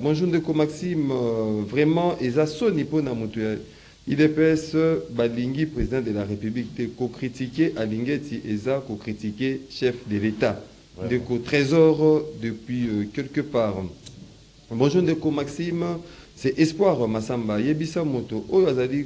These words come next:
Speaker 1: ko, euh, ba député, baza nommé. Hein, papa, po na nini, euh, bo-, bozwaki te. Ozomona neti yo nde oleki mayele.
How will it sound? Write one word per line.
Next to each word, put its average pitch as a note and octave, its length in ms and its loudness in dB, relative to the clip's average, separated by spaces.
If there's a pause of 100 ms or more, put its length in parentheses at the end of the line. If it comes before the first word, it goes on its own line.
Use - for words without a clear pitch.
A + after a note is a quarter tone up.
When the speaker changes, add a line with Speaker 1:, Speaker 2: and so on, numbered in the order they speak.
Speaker 1:
ko, C3 80 -2
euh, G#2+ 560 -2
ba G2+ 160 -4
député, A2 480 -4
baza A2 360 -2
nommé. A2 480 0 (460)
Hein, G#2 280 -4
papa, A2+ 320 0
po D3 240 -2
na A2 360 -2 (160)
nini, A#2 580 -2 (160)
euh, G2+ 200 -6 (160)
bo-, G#2 280 -2 (180)
bozwaki A#2 560 0
te. D3 280 2 (520)
Ozomona A#2 920 -2 (100)
neti A2+ 540 -2
yo A#2 200 0
nde A#2+ 140 0
oleki G#2 380 -2
mayele. G#2 560 0